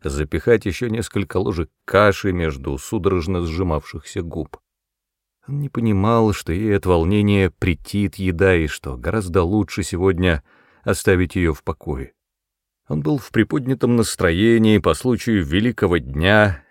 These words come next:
дня состязания на стипендию Летта — и даже не пошел в контору в обычный час, остался дома, чтобы поддержать и ободрить Несси своим присутствием.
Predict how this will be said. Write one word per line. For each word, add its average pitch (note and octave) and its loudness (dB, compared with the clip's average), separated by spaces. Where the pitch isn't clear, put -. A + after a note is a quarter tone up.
дня G#2+ 2
состязания G2 4
на E2+ 2
стипендию E2 -2
Летта — G#2+ 2
и D3+ -4
даже C3 2
не A2+ 4
пошел G#2 4
в - -10
контору F2 2
в C#2+ -4
обычный D#2+ -4
час, - -8
остался B2+ -4
дома, A2+ 2
чтобы A#1 -10
поддержать F2 2
и - 4
ободрить F2+ 0
Несси F2+ -2
своим E2 -2
присутствием. - -10